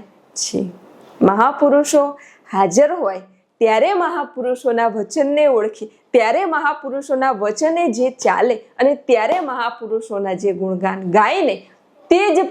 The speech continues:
પરાકાષ્ઠાએ પહોંચે છે. નહીં તો પછી અનંત જન્મો થઈ જાય છે. આ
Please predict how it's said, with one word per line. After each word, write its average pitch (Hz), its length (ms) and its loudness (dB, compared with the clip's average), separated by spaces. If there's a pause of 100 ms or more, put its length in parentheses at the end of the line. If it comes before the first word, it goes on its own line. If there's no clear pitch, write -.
પરાકાષ્ઠાએ 208 920 0
પહોંચે 196 680 -2 (320)
છે. 185 340 0 (260)
નહીં 277 340 4
તો 381 140 2 (140)
પછી 269 500 -2 (200)
અનંત 370 480 2
જન્મો 269 500 2
થઈ 240 280 -2
જાય 180 260 -6
છે. 180 300 -20 (300)
આ 254 360 0